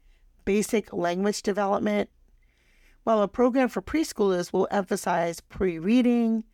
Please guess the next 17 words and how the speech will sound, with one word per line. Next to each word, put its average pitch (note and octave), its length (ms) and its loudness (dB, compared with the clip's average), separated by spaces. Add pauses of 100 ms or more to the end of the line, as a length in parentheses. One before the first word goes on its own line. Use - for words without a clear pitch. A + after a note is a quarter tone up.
(220)
pre-writing, G3+ 880 -2 (340)
and F#3 140 -2
social D#3 380 -4
skills. - 600 -10 (880)
It's A3+ 200 0
critical A#3+ 540 0
to F#3+ 120 -4
select F3+ 420 -4
a - 40 -6
curriculum F3+ 640 -6
that E3+ 180 -2
caters G3 480 -2 (280)
to A#3+ 140 0
the G3+ 80 2
specific - 720 -4
age A3+ 260 0
group E3 300 -2